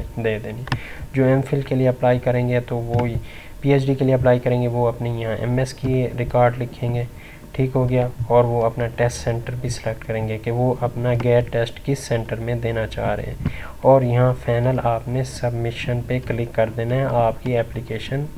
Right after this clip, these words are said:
apply हो जाएगी। तो हम detail से जानते हैं कि इसके program कौन कौन से हैं। तो इसके प्रोग्राम हैं जी,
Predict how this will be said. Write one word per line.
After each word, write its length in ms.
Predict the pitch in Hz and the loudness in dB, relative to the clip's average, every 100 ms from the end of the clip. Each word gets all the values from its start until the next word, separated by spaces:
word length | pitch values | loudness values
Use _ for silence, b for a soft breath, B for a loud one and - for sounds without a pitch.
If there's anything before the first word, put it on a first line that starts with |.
| - | -6
apply 420 | 117 - 110 107 110 | -6 -2 -2 -2 -4
हो 100 | 110 | -6
जाएगी। 300 | 110 107 123 B B B - | -6 -8 -8 B B B -2
तो 120 | 139 | 2
हम 220 | 131 135 | 4 2
detail 340 | 131 127 139 143 | 0 2 2 2
से 140 | 139 | 2
जानते 360 | 127 123 123 139 | 2 2 2 0
हैं 100 | 127 | 0
कि 80 | 131 | -2
इसके 420 | 127 - 135 139 | -6 -4 -2 -2
program 540 | - 123 120 120 127 | -2 -4 0 2 2
कौन 280 | 123 107 104 | 0 -2 -4
कौन 240 | - 113 | -6 -8
से 180 | 104 - | -8 -8
हैं। 140 | 117 - - B B B B - - - - - - - | -8 -10 -12 B B B B -16 -16 -16 -18 -18 -18 -8
तो 200 | 151 147 | 0 2
इसके 280 | 147 - 151 | 2 0 0
प्रोग्राम 520 | 147 139 135 135 135 | 0 0 0 2 2
हैं 240 | 131 135 131 | 2 0 0
जी, 300 | 135 135 | 0 0